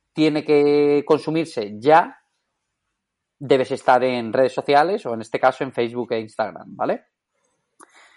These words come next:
Esto no significa que ambas plataformas sean excluyentes.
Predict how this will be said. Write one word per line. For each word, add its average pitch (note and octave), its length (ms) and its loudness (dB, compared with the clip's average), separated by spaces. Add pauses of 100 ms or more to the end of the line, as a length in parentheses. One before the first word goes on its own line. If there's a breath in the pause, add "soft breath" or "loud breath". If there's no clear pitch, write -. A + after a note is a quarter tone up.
(220 soft breath)
Esto F#3 340 2
no A3 140 2
significa G3+ 680 0 (600)
que D#3+ 260 0
ambas E3 420 4
plataformas F3+ 680 2
sean F3+ 280 0
excluyentes. C#3 1160 -4